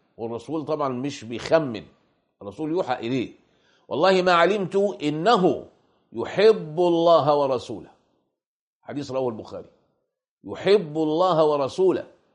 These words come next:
يضحك رسول الله، يعني بيعمل إيه؟ كان ممكن يجيب هدية للرسول عليه السلام، الهدية دي هو ما دفعش حقها،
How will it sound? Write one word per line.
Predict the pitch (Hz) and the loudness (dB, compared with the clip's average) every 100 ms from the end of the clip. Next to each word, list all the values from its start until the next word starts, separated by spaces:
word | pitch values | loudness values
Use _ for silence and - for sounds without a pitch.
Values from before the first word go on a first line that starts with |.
| _ _ _ - | _ _ _ 0
يضحك | 151 - 208 - | 2 4 0 0
رسول | 165 147 196 | -2 0 0
الله، | 165 160 190 143 | 0 2 2 2
يعني | 151 139 | -2 -4
بيعمل | 135 180 143 131 | -4 -4 -4 -2
إيه؟ | 131 123 | 0 -2
كان | - 127 | -4 -6
ممكن | 156 160 139 | -6 -8 -8
يجيب | 147 127 | -6 -4
هدية | 117 147 143 | -4 -4 -2
للرسول | 123 110 123 | -2 -4 -6
عليه | 113 | -6
السلام، | 110 92 - _ _ _ _ _ _ _ _ _ _ | -8 -10 -12 _ _ _ _ _ _ _ _ _ _
الهدية | 117 135 160 220 | -2 2 6 6
دي | 190 | 6
هو | 202 | 4
ما | 190 | 4
دفعش | 165 160 160 - | 2 0 -4 -6
حقها، | 131 - 123 104 | -12 -8 -8 -8